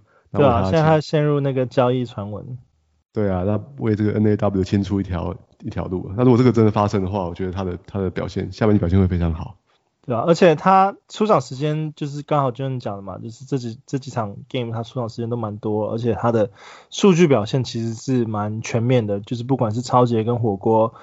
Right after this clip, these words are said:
Speaker 1: 呃，篮板或助攻，其实都，都，都算表现得蛮好的。对啊，我觉得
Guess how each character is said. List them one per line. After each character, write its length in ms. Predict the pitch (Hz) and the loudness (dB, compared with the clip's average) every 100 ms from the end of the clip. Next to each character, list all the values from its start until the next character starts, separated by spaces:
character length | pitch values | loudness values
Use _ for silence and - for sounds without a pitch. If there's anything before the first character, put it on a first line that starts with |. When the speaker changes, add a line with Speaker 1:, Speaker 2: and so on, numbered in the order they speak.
| - - - | -20 -20 -10
Speaker 1:
呃， 280 | 107 101 101 | -8 -6 -2
篮 220 | 110 131 | 2 4
板 160 | 120 117 | 2 0
或 100 | 123 | -2
助 240 | 143 123 | 0 0
攻， 240 | 117 117 113 | 0 -6 -10
其 200 | - 117 | -10 -8
实 80 | |
都， 420 | 113 123 127 127 - | 0 0 0 -4 -4
都， 220 | 127 127 123 | -2 -2 -2
都 200 | 131 131 | 0 0
算 280 | 143 127 113 _ _ - | 0 -4 -6 _ _ -8
表 120 | 107 | -6
现 200 | 120 117 | -4 -6
得 80 | 101 | -6
蛮 180 | 90 | -8
好 240 | 107 - - | -8 -10 -10
的。 220 | - - _ _ _ _ _ _ _ _ _ _ _ _ _ _ _ _ | -14 -20 _ _ _ _ _ _ _ _ _ _ _ _ _ _ _ _
对 120 | - 110 | -4 -2
啊， 220 | - - _ _ _ - | -4 -14 _ _ _ 0
我 100 | 131 | 4
觉 100 | 135 | 6
得 180 | 139 | 6